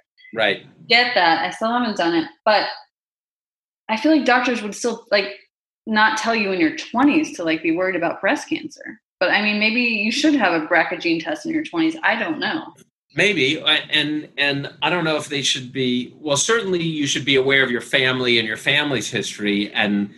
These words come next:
Speaker 1: and then depending on that, you should be, um,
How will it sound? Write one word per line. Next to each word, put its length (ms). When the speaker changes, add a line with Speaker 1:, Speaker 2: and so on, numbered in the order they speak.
Speaker 1:
and 180
then 160
depending 540
on 240
that, 280
you 120
should 340
be, 460
um, 600